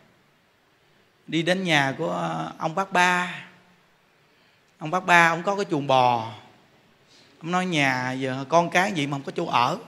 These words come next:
Thôi dọn cái chuồng bò là ở đỡ đi."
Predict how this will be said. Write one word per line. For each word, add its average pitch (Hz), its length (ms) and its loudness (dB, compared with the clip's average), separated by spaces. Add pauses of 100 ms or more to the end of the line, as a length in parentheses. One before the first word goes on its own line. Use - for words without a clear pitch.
(760)
Thôi 165 180 2
dọn 143 260 4
cái 170 120 -2
chuồng 139 180 -2
bò 131 220 2
là 139 100 0
ở 127 220 -4
đỡ 160 220 2
đi." 196 260 6